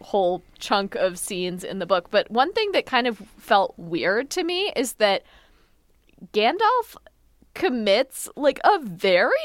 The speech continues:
major diplomatic no-no in attacking Grima inside Theoden's court. Like,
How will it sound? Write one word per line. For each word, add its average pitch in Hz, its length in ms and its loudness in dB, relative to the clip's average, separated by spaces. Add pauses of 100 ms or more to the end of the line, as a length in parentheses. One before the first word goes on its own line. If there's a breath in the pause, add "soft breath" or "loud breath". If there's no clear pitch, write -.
major 220 680 4 (340)
diplomatic 185 960 0
no-no 175 1080 -4 (800 soft breath)
in 214 360 4
attacking 190 1040 2 (100)
Grima 165 680 -2 (160)
inside 196 680 2
Theoden's 165 640 -2
court. - 580 -8
Like, 196 300 2